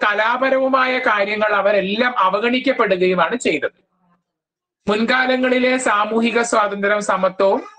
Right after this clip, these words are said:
പിന്നീട് സ്ത്രീകൾക്ക് എന്താണ് ഇല്ലാതെയായി, അവരാസ്വദിക്കാൻ അവർക്ക് സാധിച്ചില്ല. വിധവകളുടെ ജീവിതം വളരെ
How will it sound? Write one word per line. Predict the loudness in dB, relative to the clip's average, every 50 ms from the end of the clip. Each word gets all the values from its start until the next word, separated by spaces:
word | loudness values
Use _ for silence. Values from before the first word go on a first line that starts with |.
| -4
പിന്നീട് | -4 -2 0 0 0 2 2 2 2 0 0 -2 -4
സ്ത്രീകൾക്ക് | -10 -6 -2 -2 0 0 0 0 0 -2 0 0 0 0 0 -2 -4 -12 -14 -16 -16 -16 -16 -4 -4
എന്താണ് | -2 0 2 0 2 2 0 0 -2 -2 -4 -6
ഇല്ലാതെയായി, | -4 -2 2 2 2 2 4 4 2 2 2 0 -4 -6 -2 0
അവരാസ്വദിക്കാൻ | 2 4 4 4 2 2 0 0 -2 -2 0 0 0 2 2
അവർക്ക് | 2 0 0 0 0
സാധിച്ചില്ല. | 2 2 2 2 0 0 -2 -2 -2 -2 -2 -2 -4 -6 _ _ _ _ _ _ _ _ _ _ _ _ _ _ _ _ _ -2
വിധവകളുടെ | 0 2 2 2 2 4 2 2 2 2 2 2
ജീവിതം | 2 2 0 0 0 0 0 0 0 0
വളരെ | 2 2 2 2 0 0